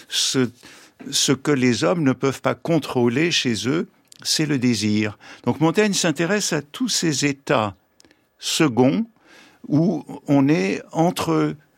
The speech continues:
disons, euh, la conscience et l'inconscience. Il parle aussi de ce qu'il appelle les bégaiements du sommeil dans ce chapitre, hein. Ces états qui sont ceux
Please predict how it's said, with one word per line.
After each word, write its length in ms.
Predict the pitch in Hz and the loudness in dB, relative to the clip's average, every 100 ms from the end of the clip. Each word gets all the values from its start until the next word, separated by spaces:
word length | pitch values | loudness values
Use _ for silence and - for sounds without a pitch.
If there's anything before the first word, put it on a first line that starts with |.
| _ _ _ _ - _ 170 160 - | _ _ _ _ -20 _ -20 -18 -12
disons, 520 | 123 107 - 160 175 | -4 -2 0 0 0
euh, 320 | 143 139 127 135 | -2 -4 -6 -2
la 120 | 127 | -2
conscience 560 | - 120 - 170 190 135 | 0 0 0 0 0 2
et 60 | |
l'inconscience. 920 | 120 113 - 95 - 87 87 - - _ - - - | 2 0 0 -2 -2 -4 -4 -6 -8 _ -20 -18 -2
Il 160 | 131 | 0
parle 240 | 123 175 160 | 2 0 2
aussi 240 | 143 - | 2 0
de 60 | 170 | -2
ce 100 | - | -2
qu'il 140 | 135 | 0
appelle 340 | 131 - 82 78 - - - | 0 0 -2 -2 -10 -20 -6
les 160 | 104 | -2
bégaiements 640 | 98 90 170 143 156 147 185 | -2 0 0 4 4 4 0
du 160 | 143 139 | 0 0
sommeil 640 | 127 107 90 82 82 85 - - | 2 2 2 -2 -4 -8 -18 -8
dans 160 | 113 | -6
ce 140 | 101 101 | -4 -6
chapitre, 580 | - 95 92 87 - - | -6 -8 -10 -14 -12 -8
hein. 120 | 139 - | -8 -8
Ces 400 | - - 156 117 | -4 0 2 4
états 420 | 127 120 156 180 214 - - - - | 2 2 2 2 -2 -10 -20 -20 -18
qui 160 | - - | -8 -2
sont 240 | - 127 | 0 2
ceux 380 | 127 - 170 185 | 2 2 2 0